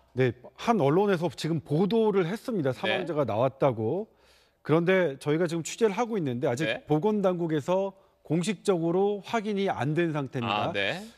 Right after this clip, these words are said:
Speaker 1: 다만 가능성으로 따져보면 어제 청도 대남병원에서 확진받은 환자가 부산대병원으로 부산에서 이제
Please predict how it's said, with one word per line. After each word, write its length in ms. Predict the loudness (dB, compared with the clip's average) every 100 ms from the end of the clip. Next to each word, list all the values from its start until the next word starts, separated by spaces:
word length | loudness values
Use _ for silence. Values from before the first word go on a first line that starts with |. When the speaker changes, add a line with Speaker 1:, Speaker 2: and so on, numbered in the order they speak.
| _ -4
Speaker 1:
다만 320 | 2 2 2
가능성으로 680 | -2 -2 0 0 0 0
따져보면 1000 | 0 0 0 -2 -2 0 0 0 -2 -10 -14 _ _ _ 0
어제 480 | 2 4 4 4 0 -10 -10
청도 320 | -4 0 0
대남병원에서 1500 | 0 0 0 0 0 0 0 0 0 -2 0 0 2 0 -2 -6
확진받은 600 | -10 -4 0 2 2 0
환자가 680 | 0 0 0 0 2 2 0 -6 _ _ _
부산대병원으로 1000 | -6 0 2 4 4 4 4 2 2 0
부산에서 720 | -2 0 2 2 2 2 2 0
이제 340 | 0 0 0